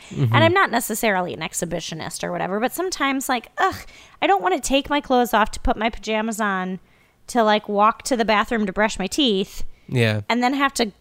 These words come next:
Speaker 2: go inside the closet and shut the door and, you know, all these
Speaker 1: Yeah.
Speaker 2: other things, or close the curtains. So if the mirror, if the wa-, the windows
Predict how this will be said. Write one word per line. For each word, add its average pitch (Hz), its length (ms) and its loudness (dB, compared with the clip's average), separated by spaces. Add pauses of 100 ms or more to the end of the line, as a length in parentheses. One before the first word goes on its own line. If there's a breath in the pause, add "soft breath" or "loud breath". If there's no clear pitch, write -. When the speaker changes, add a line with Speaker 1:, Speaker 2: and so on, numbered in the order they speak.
Speaker 2:
go 233 200 2
inside 247 360 0
the - 40 -4
closet 202 420 0
and 175 80 -8
shut 214 240 -2
the 220 60 -4
door 196 280 -2
and, 170 340 -6 (100)
you 220 160 -6
know, 202 120 0
all 175 160 2
these 135 140 2
Speaker 1:
Yeah. 117 80 4
Speaker 2:
other 113 140 -2
things, 254 360 0
or 170 100 0
close 185 320 0
the 165 260 -2
curtains. 254 500 -2 (260 loud breath)
So 285 600 4
if 254 160 -2
the 233 120 2
mirror, 381 480 -2
if 254 160 0
the 226 80 4
wa-, 277 240 2 (100)
the 226 140 0
windows 247 560 2